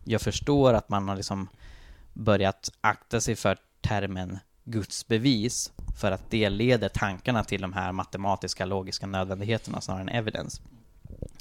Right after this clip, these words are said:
Eh, så, så kan jag fortfarande förstå det jag använder, att alltså, man kan ju också prata om Guds argument,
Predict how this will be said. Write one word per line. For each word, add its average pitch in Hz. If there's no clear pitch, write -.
Eh, 101
så, 117
så 107
kan 135
jag 143
fortfarande 101
förstå 123
det 98
jag 98
använder, 104
att -
alltså, -
man 110
kan -
ju 98
också -
prata -
om 101
Guds 101
argument, 98